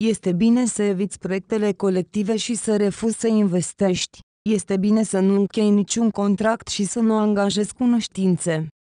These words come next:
În cea de-a treia decadă, planurile tale se pot schimba dramatic. O astfel de forță majoră îți va face o treabă bună.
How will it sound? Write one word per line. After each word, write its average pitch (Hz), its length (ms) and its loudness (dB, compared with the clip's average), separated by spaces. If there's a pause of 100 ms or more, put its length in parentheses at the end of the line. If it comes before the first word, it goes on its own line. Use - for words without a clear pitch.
(120)
În 196 100 6
cea 196 200 0
de-a 185 200 0
treia 202 340 0
decadă, 190 720 0 (340)
planurile 220 540 2
tale 202 340 0
se 214 200 -2
pot 214 220 -2
schimba 202 460 0
dramatic. 185 800 0 (300)
O 214 80 2
astfel 208 500 -2
de 214 120 0
forță 220 400 -2
majoră 208 540 2
îți 202 140 -2
va 202 140 -2
face 202 340 -2
o 196 120 2
treabă 208 420 0
bună. 175 500 2